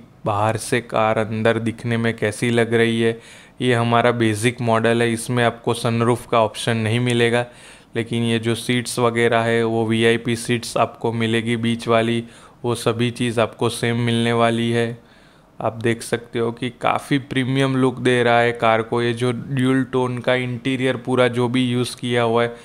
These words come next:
बहुत ही अच्छा है और लेदर मटेरियल जो भी यूज़ किया है वो भी काफ़ी प्रीमियम है। और जो भी सॉफ्ट मटेरियल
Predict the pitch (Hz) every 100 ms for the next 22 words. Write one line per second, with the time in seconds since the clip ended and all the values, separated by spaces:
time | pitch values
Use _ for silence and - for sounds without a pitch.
0 | - - - 127 113 120 117 135 131 131
1 | 117 - 127 120 120 113 113 113 110 107
2 | 113 117 113 110 117 113 113 113 113 110
3 | 117 113 117 - 123 117 117 113 113 123
4 | 120 110 - 123 - 120 117 120 120 117
5 | 117 117 - - - - 123 117 123 120
6 | 139 - 127 123 - 123 117 120 123 120